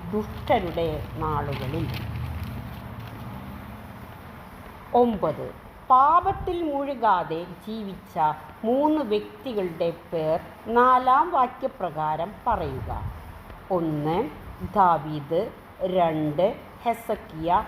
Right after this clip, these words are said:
മൂന്ന്, ജോസിയ. പത്ത്, പാപത്തിൽ മുഴുകിയ ജനം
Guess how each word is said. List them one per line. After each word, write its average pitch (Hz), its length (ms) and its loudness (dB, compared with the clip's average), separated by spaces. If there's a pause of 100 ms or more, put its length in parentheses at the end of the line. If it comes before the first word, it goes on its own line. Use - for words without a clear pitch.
(320)
മൂന്ന്, 165 680 2 (640)
ജോസിയ. 160 680 2 (1300)
പത്ത്, 294 460 2 (320)
പാപത്തിൽ 359 640 6
മുഴുകിയ 269 560 -2
ജനം 175 560 0